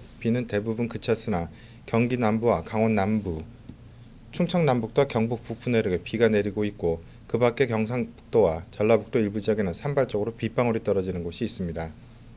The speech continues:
한편 비구름대가 매시 약 오십 킬로미터 속도로 빠르게 동진하면서 약화되고 있어 중부지방과 전라북도, 경상북도 일부 지역에 내리고 있는 비는 늦은 오후에 대부분 그치겠으나 충청 남북도에는 밤까지 이어지는 곳이 있겠습니다.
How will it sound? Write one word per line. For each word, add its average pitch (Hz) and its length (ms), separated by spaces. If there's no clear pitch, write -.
한편 190 340
비구름대가 143 800
매시 120 340
약 113 240
오십 123 240
킬로미터 131 480
속도로 101 640
빠르게 143 400
동진하면서 120 580
약화되고 107 540
있어 85 360
중부지방과 120 680
전라북도, 107 600
경상북도 110 540
일부 113 300
지역에 113 220
내리고 101 320
있는 101 220
비는 101 300
늦은 110 320
오후에 117 200
대부분 107 400
그치겠으나 98 680
충청 175 380
남북도에는 110 760
밤까지 110 540
이어지는 98 340
곳이 90 220
있겠습니다. 85 580